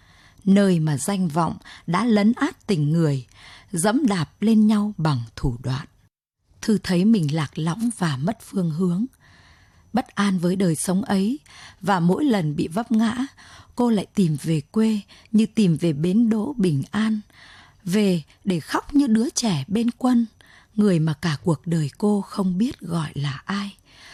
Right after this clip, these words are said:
vừa gần gũi mà lại vừa xa lạ. Cô khóc với dòng sông quê hương như trút bỏ mọi muộn phiền chất chứa, khi cô mất hết cảm giác về đời sống quá bon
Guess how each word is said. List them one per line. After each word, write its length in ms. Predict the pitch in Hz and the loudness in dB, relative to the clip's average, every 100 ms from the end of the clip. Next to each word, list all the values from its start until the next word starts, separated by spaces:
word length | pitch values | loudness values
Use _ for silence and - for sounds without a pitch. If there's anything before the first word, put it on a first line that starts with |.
| - - | -12 -2
vừa 200 | 208 165 | 0 0
gần 300 | 185 165 151 | 0 0 0
gũi 320 | 190 226 302 - _ _ _ | 0 0 -2 -8 _ _ _
mà 220 | 165 175 151 | -4 -2 -2
lại 180 | 147 143 | -6 -6
vừa 180 | 160 151 131 | -4 -4 -6
xa 300 | - 196 185 | -8 -8 -8
lạ. 380 | 165 156 147 - _ _ _ _ _ _ _ _ - | -6 -8 -10 -14 _ _ _ _ _ _ _ _ -4
Cô 140 | 185 | -4
khóc 320 | 147 247 - | -2 -6 -4
với 240 | 214 185 247 | -2 -2 -2
dòng 260 | 220 165 | -2 -4
sông 280 | 143 - 233 | -4 0 0
quê 280 | 214 226 220 | 2 0 0
hương 300 | 220 226 220 202 - - - - | 0 0 0 -4 -14 -20 -20 0
như 140 | 226 | 0
trút 300 | 233 349 392 | 2 0 0
bỏ 320 | 208 190 151 - _ - | 0 0 -4 -8 _ -6
mọi 260 | 160 175 - | -2 -2 0
muộn 260 | 180 190 - | 0 0 -4
phiền 340 | - 202 151 123 | -2 0 0 -2
chất 180 | - 254 _ | -6 -6 _
chứa, 260 | - 185 208 - - - - - | 0 0 0 -8 -20 -20 -20 -16
khi 200 | - 220 | -6 -4
cô 180 | - 190 | 0 2
mất 220 | 240 - | 0 0
hết 260 | 339 - | -6 -4
cảm 220 | - 156 131 | -4 -4 -2
giác 320 | 247 311 - | -4 -4 -4
về 120 | 185 | -4
đời 240 | 160 165 | 0 0
sống 340 | 147 - 185 226 - | 0 -2 0 0 -2
quá 180 | - 208 | -6 -6
bon 260 | 294 277 | -2 0